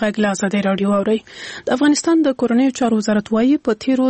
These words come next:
دوو میاشتو کې د طالبانو له لوري د سختې جګړې له امله شاوخوا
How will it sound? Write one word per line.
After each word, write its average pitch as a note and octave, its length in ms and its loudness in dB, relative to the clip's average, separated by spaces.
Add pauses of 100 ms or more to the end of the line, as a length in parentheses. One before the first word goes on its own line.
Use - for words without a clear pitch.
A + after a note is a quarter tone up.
(100)
دوو G#3+ 200 0
میاشتو A#3 480 -2
کې E4 380 0
د A#3 160 -2
طالبانو A3 480 0
له B3+ 100 2
لوري A#3+ 260 2
د A#3 200 -2
سختې - 340 -4 (100)
جګړې G#3 380 0
له F#3+ 160 -4
امله C4+ 300 0
شاوخوا B3+ 440 -2